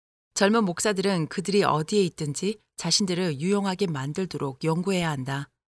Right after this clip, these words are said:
그 가정에서 사람들을 방문할 때 자신들의 동정심을 나누어주는 사람들을 돕기 위해 아무것도 하지 않으면서 게으르게 앉아 있어서는 안 된다. 의무는 공통적이다. 만일 목사가 그의 친구들의 동정을 받는다면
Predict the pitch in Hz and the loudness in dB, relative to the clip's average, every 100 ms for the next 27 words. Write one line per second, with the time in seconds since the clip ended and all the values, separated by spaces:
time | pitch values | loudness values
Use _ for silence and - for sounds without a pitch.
0 | _ _ _ _ _ - 220 208 190 220 | _ _ _ _ _ -4 0 0 0 0
1 | 202 214 160 156 254 240 226 214 165 175 | 0 4 4 2 -2 0 0 -2 -2 -2
2 | 185 143 - 143 143 _ _ - 180 190 | -2 -4 -6 -8 -8 _ _ -6 -2 0
3 | 190 185 190 165 165 180 180 175 175 151 | 0 0 -2 -4 -2 -2 0 0 0 -2
4 | 139 170 175 165 165 - 185 175 - 165 | -2 -2 -4 -4 -6 -4 -4 -4 -2 -2
5 | 143 131 175 - - 175 135 131 - _ | -2 -4 -10 -8 -6 -4 -4 -6 -8 _
6 | _ - 160 190 196 214 185 226 226 160 | _ 0 2 2 0 -2 -4 -4 -2 -2
7 | 160 156 135 - - - _ - 208 190 | -2 -4 -4 -4 -6 -10 _ -6 0 2
8 | 180 185 165 165 175 196 170 202 185 190 | 2 2 2 2 2 0 0 -2 -4 -2
9 | 165 135 135 139 143 - _ _ _ _ | -4 -4 -6 -6 -8 -10 _ _ _ _
10 | _ _ _ - 208 208 220 226 151 139 | _ _ _ 2 4 6 4 2 0 -2
11 | - 190 202 233 220 180 143 143 143 - | 0 0 0 -2 -2 -2 -4 -6 -6 -8
12 | _ _ _ _ _ - 185 220 170 - | _ _ _ _ _ 0 2 4 2 -2
13 | 196 202 185 - 196 - 285 269 233 220 | 0 0 0 -2 -2 0 0 -2 0 0
14 | 220 180 170 190 196 165 151 151 135 135 | 0 -2 -2 -2 -2 -2 -4 -4 -4 -6